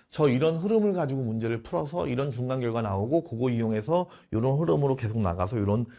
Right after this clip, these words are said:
최종 결과 나왔어요를 보여주는 게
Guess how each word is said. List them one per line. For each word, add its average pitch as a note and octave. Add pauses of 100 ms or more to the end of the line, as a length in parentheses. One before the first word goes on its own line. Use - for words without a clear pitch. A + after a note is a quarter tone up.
(100)
최종 G3+
결과 B2
나왔어요를 G#2 (880)
보여주는 A#2
게 E2